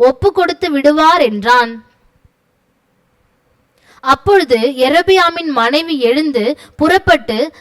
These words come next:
திர்சாவுக்கு வந்தாள். அவள் வாசற்படியிலே வருகையில்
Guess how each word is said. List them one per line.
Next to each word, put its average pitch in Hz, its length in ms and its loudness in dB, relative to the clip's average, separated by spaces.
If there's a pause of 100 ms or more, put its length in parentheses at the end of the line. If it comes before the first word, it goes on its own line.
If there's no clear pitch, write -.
(160)
திர்சாவுக்கு 339 680 -2
வந்தாள். 233 540 2 (460)
அவள் 311 320 4
வாசற்படியிலே 320 960 0 (100)
வருகையில் 254 560 0